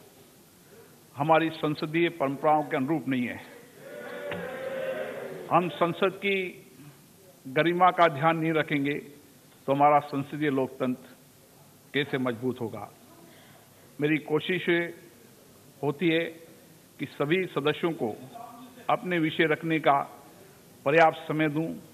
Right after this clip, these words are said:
पर्याप्त अवसर दूं और उनको यथोचित सम्मान भी दूं और उनका सम्मान रहे, ये मेरी जिम्मेदारी है। आज सारे विश्व में भारत का लोकतंत्र सशक्त है, मजबूत है।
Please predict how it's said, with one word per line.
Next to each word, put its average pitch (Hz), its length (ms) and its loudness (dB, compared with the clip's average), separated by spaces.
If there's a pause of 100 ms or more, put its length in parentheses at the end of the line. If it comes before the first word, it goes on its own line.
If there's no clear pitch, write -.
(520)
पर्याप्त 147 380 4
अवसर 147 260 0
दूं 139 220 -2 (920)
और 139 160 4
उनको 139 300 0
यथोचित 131 520 -2
सम्मान 135 480 2
भी 135 80 -2
दूं 127 220 -4 (880)
और 135 120 0
उनका 131 240 0
सम्मान 131 560 2
रहे, 117 180 0 (640)
ये 131 140 -2
मेरी 123 240 -2
जिम्मेदारी 107 540 -4
है। - 180 -14 (720)
आज 170 140 8
सारे 180 340 4
विश्व 175 280 -6
में 175 140 -2
भारत 160 360 4
का 165 80 4
लोकतंत्र 156 600 -2
सशक्त 151 300 -4
है, 160 60 2
मजबूत 139 480 -2
है। 143 140 0